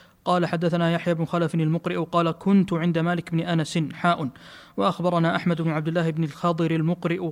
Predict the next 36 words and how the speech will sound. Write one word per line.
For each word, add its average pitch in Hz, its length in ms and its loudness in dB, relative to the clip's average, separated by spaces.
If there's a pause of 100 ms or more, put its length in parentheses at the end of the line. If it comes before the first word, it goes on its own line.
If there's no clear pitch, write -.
قال: 165 240 2
حدثنا 165 440 -2
أحمد 165 220 -2
بن 156 100 -2
سليمان 160 440 -2
قال: 160 180 -4
حدثنا 170 360 -2
أبو 160 160 -4
بكر 170 300 -2 (420)
محمد 175 380 0
بن 165 120 -2
الحسن 165 300 -4
بن 165 180 -2
صهيب 170 500 -2
قال: 170 160 0
حدثنا 170 340 0
عباس 160 320 -4
بن 160 100 0
الأزهر 165 380 -2
قال: 170 260 -2
حدثنا 165 540 -4
أبو 160 160 -4
محمد 165 400 0 (600)
يحيى 170 400 2
بن 165 160 -2
خلف 180 360 -2
المقرئ 165 480 -2 (680)
قال: 180 380 2 (920)
كنت 214 360 6
عند 180 260 0
مالك 180 420 0
بن 175 120 2
أنس 185 340 0
سنة 180 340 2
ثمان 175 500 2
وستين، 165 460 -4